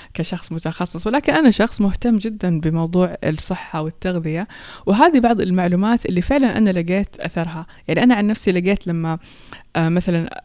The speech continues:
آه، أصوم صيام متقطع أو أأخر فطوري لفترة متأخرة، جسمي تعود على هذا الشيء، فما صرت أحس بالجوع، بخلاف لما أحيانا كنت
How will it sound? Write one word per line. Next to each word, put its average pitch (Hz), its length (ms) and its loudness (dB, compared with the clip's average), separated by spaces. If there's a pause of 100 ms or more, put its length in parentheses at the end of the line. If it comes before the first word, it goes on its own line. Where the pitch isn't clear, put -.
(140)
آه، 170 200 2
أصوم 226 200 6
صيام 196 280 4
متقطع 175 580 -2
أو 147 160 0
أأخر - 340 0
فطوري 180 440 2
لفترة 175 320 -4
متأخرة، 185 640 -2
جسمي 247 380 6
تعود 247 420 0
على 175 140 -4
هذا 175 200 -2
الشيء، 170 320 -6 (320)
فما 226 240 6
صرت 285 300 0
أحس - 280 -2
بالجوع، 185 500 0 (340)
بخلاف 254 500 2
لما 202 260 2
أحيانا 214 380 0
كنت 196 300 -4